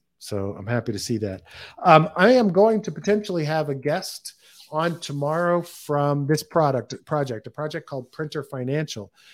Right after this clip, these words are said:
One of our listeners is a, a member of the core team and the community there at Printer Financial. Um, and at first blush, I wasn't excited. Um, by the way, they are doing an upgrade to their U I and U X.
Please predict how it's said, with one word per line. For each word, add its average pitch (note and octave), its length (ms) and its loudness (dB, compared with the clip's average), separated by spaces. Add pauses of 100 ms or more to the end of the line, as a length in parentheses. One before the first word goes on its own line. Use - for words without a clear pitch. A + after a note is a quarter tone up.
(140)
One D#3+ 120 4
of E3 80 6
our D3+ 100 8
listeners D3 460 2
is B2 200 -2
a, A2+ 280 -2
a B2+ 60 -8
member C3+ 380 0
of A#2+ 160 -4
the A#2 320 -4
core C#3 160 0
team C3+ 380 0
and A#2 100 -2
the A#2 60 -6
community C#3 460 0
there A#2+ 240 -2
at A2+ 100 -12
Printer A#2 200 -6
Financial. A#2 680 -6 (480)
Um, B2 300 -2
and E3 140 4
at F3+ 80 4
first C4+ 240 2
blush, - 380 2 (280)
I D#3+ 60 -2
wasn't E3 240 2
excited. B2 540 -2 (100)
Um, B2+ 300 -4
by D#3 200 2
the C#3+ 80 2
way, C3 160 2
they C3 180 2
are D3+ 140 4
doing C#3+ 320 2
an C3 60 0
upgrade B2 400 -4
to B2 100 -10
their A#2+ 220 -4
U B2 300 -2
I A#2 180 -2
and A2+ 160 -4
U A#2 160 -4
X. - 320 -8